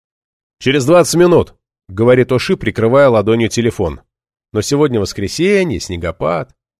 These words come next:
«Это слишком долго. Пусть приезжают через десять минут, и никто посторонний не должен этого знать». «Что насчёт оружия, сэр?» спрашивает Бэкс. И Оши останавливается. «Нам хорошо известно, что у убийцы Эми Мэтьюс есть пистолет».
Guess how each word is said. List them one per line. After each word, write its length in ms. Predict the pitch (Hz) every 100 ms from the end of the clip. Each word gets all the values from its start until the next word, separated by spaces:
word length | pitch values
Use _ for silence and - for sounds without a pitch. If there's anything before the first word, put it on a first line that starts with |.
| _ _ _ _ _ _ _ -
«Это 140 | 101
слишком 420 | - 143 - 135
долго. 400 | 131 107 82 71 _ _ _ _ _ _ -
Пусть 200 | 131 -
приезжают 420 | 143 123 151 131
через 240 | 127 120
десять 280 | 113 139 -
минут, 280 | 107 98 101
и 40 |
никто 220 | 110 143
посторонний 440 | 127 113 139 151 127
не 100 | 107
должен 240 | 120 113
этого 240 | 110 110 98
знать». 320 | 98 71 - _ _ _ _ _ _ _ _ _ _ _ -
«Что 180 | 131
насчёт 320 | 135 135 147 143
оружия, 380 | 143 147 117
сэр?» 300 | 101 101 80 _ _ _ _ -
спрашивает 520 | - 101 98 101 98
Бэкс. 380 | 90 87 - - _ _ _ _ _ _ _ _ _ _ _ _ _ _ _ _ -
И 140 | 117
Оши 280 | 117 120 127
останавливается. 840 | 117 - 156 147 85 76 67 - - _ _ _ _ _ _ -
«Нам 180 | 131 135
хорошо 340 | 156 147 180
известно, 380 | 131 202 - 143
что 340 | - 147 139
у 180 | 143 139
убийцы 460 | 151 165 147 - 131
Эми 240 | 135 123
Мэтьюс 440 | 120 131 135 165 -
есть 220 | 104 -
пистолет». 560 | 120 - 160 139 -